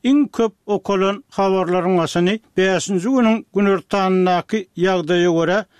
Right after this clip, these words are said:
Hajiýew merhum jurnalisti arakorlukda zorlugyň pidasy bolan zenany janynyň geçmekde aýyplatdygyny atlan çap eden habarymyz çekýär.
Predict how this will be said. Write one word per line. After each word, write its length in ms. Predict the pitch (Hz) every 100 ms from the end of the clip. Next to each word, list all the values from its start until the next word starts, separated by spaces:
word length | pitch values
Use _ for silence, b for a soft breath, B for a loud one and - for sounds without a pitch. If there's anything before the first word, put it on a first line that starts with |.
| b b
Hajiýew 480 | 180 170 175 269 254 - b b b
merhum 520 | 170 190 156 262 254
jurnalisti 840 | 208 214 214 196 190 175 - 190 - -
arakorlukda 1040 | 185 190 - - 185 175 180 - 185 135 - -
zorlugyň 600 | 185 202 185 190 240 262 -
pidasy 460 | 185 175 196 185 269
bolan 340 | 254 226 220
zenany 560 | 202 208 202 185 185 190 b b 151
janynyň 560 | 196 196 180 185 262 269
geçmekde 680 | 254 - 226 214 - 220 - -
aýyplatdygyny 840 | 190 190 - 190 190 - 190 190
atlan 480 | 185 - 175 180 -
çap 280 | - 247 -
eden 360 | 220 180 196 196
habarymyz 580 | - 196 185 180 180 160 -
çekýär. 400 | 170 - 143